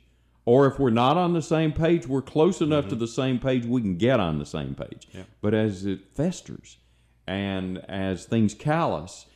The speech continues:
Speaker 1: and as the, as we grow apart, it's not good.
Speaker 2: Mm-hmm.
Speaker 1: And so, you know, if you need to have one of those conversations with your spouse where you say, "I've been thinking,"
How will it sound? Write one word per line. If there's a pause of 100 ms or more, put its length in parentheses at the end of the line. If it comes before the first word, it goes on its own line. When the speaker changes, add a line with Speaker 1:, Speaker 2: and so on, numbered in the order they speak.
(100)
Speaker 1:
and
as
the,
as
we
grow
apart, (180)
it's
not
good. (100)
Speaker 2:
Mm-hmm. (280)
Speaker 1:
And
so,
you
know,
if
you
need
to
have
one
of
those
conversations
with
your
spouse
where
you
say,
"I've
been
thinking,"